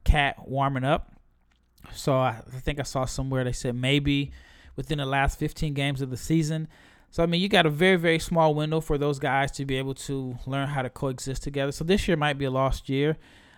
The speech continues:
I mean, <laughs> I think they're, like, ninth right now. So it's, um, on one hand, you can look at it glass half empty, glass half full.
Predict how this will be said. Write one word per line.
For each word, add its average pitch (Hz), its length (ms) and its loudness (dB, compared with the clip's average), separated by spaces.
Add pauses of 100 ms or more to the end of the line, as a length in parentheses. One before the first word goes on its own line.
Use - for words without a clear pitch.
(200)
I 135 100 -2
mean, 135 480 -2
<laughs> - 40 -8
I - 680 4
think 165 200 -4
they're, 160 80 -2
like, 147 140 2
ninth 147 280 2
right 185 200 6
now. 220 320 2 (1000)
So 156 340 6
it's, 147 300 -2
um, 139 720 0 (340)
on 196 120 12
one 254 120 12
hand, 233 180 8
you 190 60 2
can 175 140 -2
look 165 160 0
at 156 160 4
it 147 180 -2 (280)
glass 147 460 0
half 139 320 -4
empty, 135 280 -10
glass 127 320 -6
half 113 180 -10
full. - 320 -12